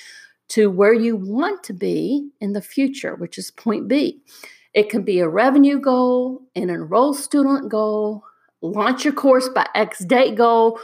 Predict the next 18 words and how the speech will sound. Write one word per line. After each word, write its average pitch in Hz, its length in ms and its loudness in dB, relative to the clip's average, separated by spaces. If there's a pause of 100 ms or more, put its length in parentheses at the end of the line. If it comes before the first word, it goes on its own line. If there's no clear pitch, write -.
(260)
or 320 300 2
putting 311 340 0
your 311 120 -2
course 330 420 -8
in 262 80 -2
an 262 160 -4
automated 233 680 0
evergreen 208 640 -6 (100)
sales 214 420 -6
funnel. - 320 -12 (680)
And 214 140 0
when 233 160 0
you 247 80 -2
set 311 560 0
a 254 120 -6
goal 254 540 -4
like - 300 -8
this, - 560 -8